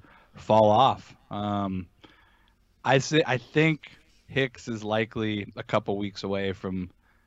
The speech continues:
being replaced as an everyday outfielder, and it's just, it's, it, there's nothing you can do. Like, at a certain point, it just becomes a matter of fact that you're not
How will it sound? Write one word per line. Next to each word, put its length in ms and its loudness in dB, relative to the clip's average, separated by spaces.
being 200 0
replaced 520 -2
as 120 -6
an 80 -4
everyday 360 -2
outfielder, 640 -2
and 120 2
it's 140 -4
just, 320 2
it's, 320 0
it, 220 -2
there's 180 4
nothing 260 6
you 100 2
can 140 -14
do. 260 2
Like, 240 -2
at 80 -8
a 60 -10
certain 300 -2
point, 420 0
it 580 -20
just 160 -6
becomes 300 0
a 20 -8
matter 240 2
of 80 -2
fact 400 -4
that 100 -6
you're 140 -6
not 240 -4